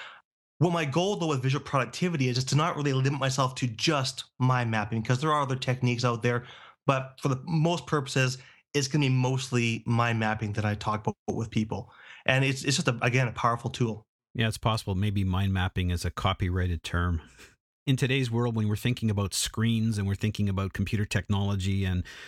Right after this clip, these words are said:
Speaker 2: we're talking about phones, and I think visual productivity to me is, is something, I think it's a very powerful word. The term visual productivity is extremely powerful. Now, we, before we go into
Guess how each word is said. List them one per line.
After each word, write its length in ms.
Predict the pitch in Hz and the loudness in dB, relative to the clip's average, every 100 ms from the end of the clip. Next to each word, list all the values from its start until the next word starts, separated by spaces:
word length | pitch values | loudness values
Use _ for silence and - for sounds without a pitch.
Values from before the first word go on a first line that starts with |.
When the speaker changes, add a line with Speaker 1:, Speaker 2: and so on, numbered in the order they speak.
| - | -4
Speaker 2:
we're 80 | 113 | -2
talking 340 | - 101 101 | 0 0 0
about 320 | 92 95 92 92 - _ - | 0 0 0 -4 -12 _ -16
phones, 580 | - - 110 104 107 98 | -12 -4 0 2 0 0
and 240 | 95 90 78 - - - | -2 -2 -6 -12 -20 0
I 60 | 127 | 0
think 220 | 165 120 | 2 0
visual 420 | 104 147 143 123 | 2 2 2 -2
productivity 640 | - 117 110 - 117 110 104 | 0 0 0 -2 -2 0 0
to 120 | 104 | 0
me 240 | 110 127 | 2 0
is, 520 | 113 98 92 - - - | 0 -2 -2 -2 -2 -4
is 140 | 98 92 | -2 0
something, 400 | 110 107 104 95 | 0 0 0 0
I 60 | |
think 200 | - 151 | 0 -2
it's 200 | 107 - | -2 -2
a 60 | 95 | -2
very 220 | 104 98 | 0 -2
powerful 540 | - - 120 113 113 | 0 0 0 -2 -2
word. 320 | 90 95 117 - - - - _ - | -2 0 -2 -6 -20 -20 -20 _ -4
The 140 | 120 | -2
term 260 | 104 123 104 | 0 0 2
visual 300 | 117 120 104 | 2 0 0
productivity 600 | - 104 95 - 110 107 | 0 0 0 -2 0 0
is 140 | 95 | -2
extremely 640 | 95 - - 107 104 104 95 _ _ _ _ _ - | -4 -4 -2 0 2 0 -2 _ _ _ _ _ -2
powerful. 420 | 117 110 104 98 | 0 0 -2 0
Now, 140 | 110 | 0
we, 100 | 123 | 0
before 400 | 131 135 127 262 | -2 -2 -2 0
we 100 | 294 | -2
go 240 | 196 175 165 | -2 -2 -2
into 600 | 160 151 - 139 127 | -2 -2 0 0 0